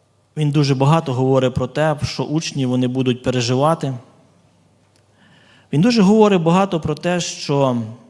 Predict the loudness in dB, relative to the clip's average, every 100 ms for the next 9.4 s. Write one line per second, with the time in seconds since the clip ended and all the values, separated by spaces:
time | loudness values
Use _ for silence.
0 | _ _ _ _ _ _ _ _ _ _
1 | _ _ _ _ -12 -2 0 0 -4 -4
2 | 0 4 4 4 2 0 0 -2 -4 -6
3 | -10 -20 _ _ _ _ _ _ _ _
4 | _ _ _ _ _ -10 -4 -2 -2 -2
5 | 0 0 2 4 4 2 0 -2 2 2
6 | 2 -2 -6 -14 _ _ _ _ _ _
7 | _ _ _ _ -2 2 2 2 0 0
8 | -2 -4 -6 -6 -2 2 2 0 -2 -2
9 | -2 -2 -2 0